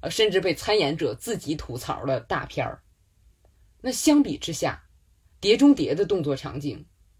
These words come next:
你能感受到真实，比如爬高塔、扒飞机，还有从飞机上往下跳，那个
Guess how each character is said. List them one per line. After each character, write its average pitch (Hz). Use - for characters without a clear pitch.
你 220
能 208
感 143
受 202
到 143
真 147
实， -
比 180
如 175
爬 160
高 175
塔、 -
扒 175
飞 185
机， 190
还 160
有 165
从 170
飞 202
机 180
上 180
往 110
下 139
跳， -
那 311
个 196